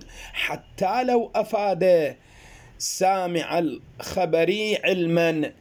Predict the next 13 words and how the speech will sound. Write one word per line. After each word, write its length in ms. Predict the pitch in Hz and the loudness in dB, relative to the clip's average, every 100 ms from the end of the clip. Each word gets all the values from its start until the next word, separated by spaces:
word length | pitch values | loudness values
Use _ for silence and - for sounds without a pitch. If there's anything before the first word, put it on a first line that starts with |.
| - - | -20 -14
لا 280 | 120 123 170 | -4 0 2
يغير 560 | 247 240 214 208 190 185 175 | 2 0 0 0 2 4 2
من 200 | 160 160 | 2 0
واقع 520 | 151 185 208 208 160 | 2 2 0 -4 -2
الحادثة 1080 | 196 - 160 151 151 190 220 208 208 202 196 - | -2 -2 -2 -2 -2 -2 -4 -4 -2 0 -2 0
إذا 300 | 175 170 156 | 2 4 2
كان 680 | 151 - 202 175 156 147 143 - | 2 0 0 0 2 2 0 -2
الخبر 720 | 170 151 - 208 180 160 147 143 | -4 -4 -2 0 2 0 0 0
نقلاً 420 | 190 214 214 220 | -2 -2 0 0
لفعل 520 | 202 147 147 196 151 | 0 -2 0 -2 0
المعصوم 600 | 151 135 135 117 175 202 | -2 -2 -6 -6 -6 -4
أو 420 | 214 - 180 202 - - - - - | -4 0 0 0 -6 -18 -20 -12 -4
تقريره". 560 | 160 143 117 113 110 | -4 -4 -6 -6 -10